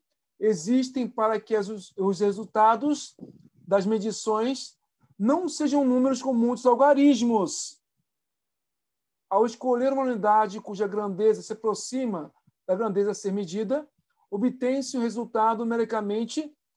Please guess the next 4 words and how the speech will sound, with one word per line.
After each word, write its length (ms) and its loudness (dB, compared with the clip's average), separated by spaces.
mais 340 -2
simples. 640 -6
Como 240 0
assim? 480 -4